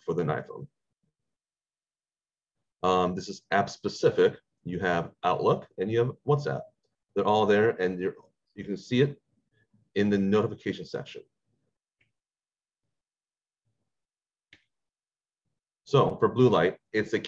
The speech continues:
again, it's a catch-all phrase 'cause I needed a B for the A B Cs, is physical wellness. So not necessarily just the blue light,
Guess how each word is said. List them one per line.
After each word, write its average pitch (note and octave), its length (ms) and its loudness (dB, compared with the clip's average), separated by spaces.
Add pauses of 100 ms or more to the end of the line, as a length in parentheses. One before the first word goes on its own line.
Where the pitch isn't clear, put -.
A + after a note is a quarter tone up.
(120)
again, A#2 400 4
it's - 100 -6
a - 40 -4
catch-all A#2+ 480 0
phrase G2 340 0
'cause - 380 -14 (200)
I F#2 160 -2
needed F#2+ 260 -2
a F2+ 60 -4
B F#2 400 -8 (160)
for G2+ 100 -4
the F#2 140 -2
A F#2+ 80 0
B F#2+ 80 -6
Cs, - 440 -6 (1120)
is G2 140 -4
physical A2 320 0
wellness. E2 460 -2 (920)
So G#2 200 0
not G#2+ 340 0
necessarily D3 460 4
just - 240 2
the - 60 -6
blue D#3 220 0
light, G2 260 0